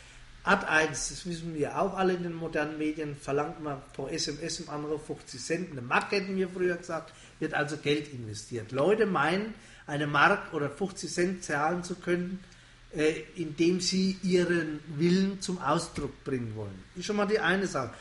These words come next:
Und dann macht man noch eine Statistik, die man mit der Überschrift „Stopp der Umfrage wegen Manipulation“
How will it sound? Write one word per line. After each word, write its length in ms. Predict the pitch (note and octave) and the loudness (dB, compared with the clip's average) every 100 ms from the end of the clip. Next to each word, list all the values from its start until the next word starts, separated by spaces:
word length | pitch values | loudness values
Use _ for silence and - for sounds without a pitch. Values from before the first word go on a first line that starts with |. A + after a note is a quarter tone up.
| - - G#3 | -18 -4 2
Und 140 | F#3 | 6
dann 180 | A3+ B3+ | 8 8
macht 240 | A#3+ - | 4 2
man 80 | A3 | 0
noch 180 | G#3 G3 | 0 4
eine 240 | F#3+ F3+ | 4 2
Statistik, 880 | - - C#3+ - C#4 - - G#3+ C#4+ - - - - - - - - - - - - | 0 0 0 0 -2 -2 -2 -4 -4 -10 -18 -20 -20 -20 -20 -20 -20 -20 -20 -10 2
die 160 | A#3+ | 4
man 220 | A3+ G#3+ G3+ | 6 6 6
mit 100 | G3 | 6
der 80 | |
Überschrift 640 | C4+ D#4 B3 - E3 A#2+ - - - - - - - - - - | 8 8 6 6 2 0 -6 -18 -20 -20 -20 -20 -20 -20 -20 -8
„Stopp 480 | - - C#4 - - | 0 10 10 10 2
der 140 | A3 B3 | 4 4
Umfrage 640 | C4 A3+ G3 A3 A3 G3 | 2 4 8 8 8 4
wegen 260 | A3 G#3 G3+ | 2 2 6
Manipulation“ 1040 | F#3+ G3+ G#3 G#3 E3+ - - D3+ E3+ | 6 6 2 6 6 4 2 6 6